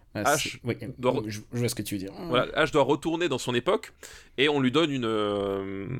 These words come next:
Speaker 2: une potion, voilà, pour, euh,
Speaker 1: Mm.
Speaker 2: retourner dans son époque, qui, qui l'endort, et il le conserve jusqu'au moment où il va se réveiller. Évidemment, il doit dire une formule magique,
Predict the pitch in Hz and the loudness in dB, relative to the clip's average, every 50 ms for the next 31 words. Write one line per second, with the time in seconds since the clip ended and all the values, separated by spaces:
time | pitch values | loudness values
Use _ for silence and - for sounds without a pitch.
0 | - - - - - 107 - 160 170 - - 170 175 170 135 123 127 131 - - | -8 -8 -8 -6 -6 -2 2 2 2 2 0 -4 -2 0 2 2 2 2 0 -2
1 | - 120 120 113 107 107 107 107 107 107 117 113 - 120 127 123 110 107 - - | -6 -2 0 2 4 4 6 4 4 4 2 0 2 2 2 4 4 2 2 2
2 | 110 110 110 - - 165 190 - - - 127 - - - 120 117 123 131 127 123 | 2 2 2 4 4 2 0 0 -2 -8 -8 -4 -2 0 2 4 4 4 4 4
3 | 143 156 170 160 135 120 110 107 107 - 139 139 127 - - 151 160 175 135 120 | 4 4 6 4 4 2 0 -2 -4 -2 -2 -4 -2 0 2 2 2 2 0 -2
4 | 107 110 - - - 127 120 120 120 135 156 151 127 117 - - 131 123 113 - | -12 -12 -12 -8 -2 0 0 2 2 2 2 0 0 0 0 2 2 2 2 0
5 | - - - - - - 190 190 165 139 139 135 139 165 185 185 147 131 123 120 | -4 -16 -20 -12 -2 2 2 2 2 2 0 0 0 0 -2 0 2 2 2 2
6 | 113 127 127 120 110 - 120 107 113 117 110 113 117 113 120 143 139 - - | 4 2 0 0 0 0 0 0 0 0 0 0 0 2 2 0 0 -2 -8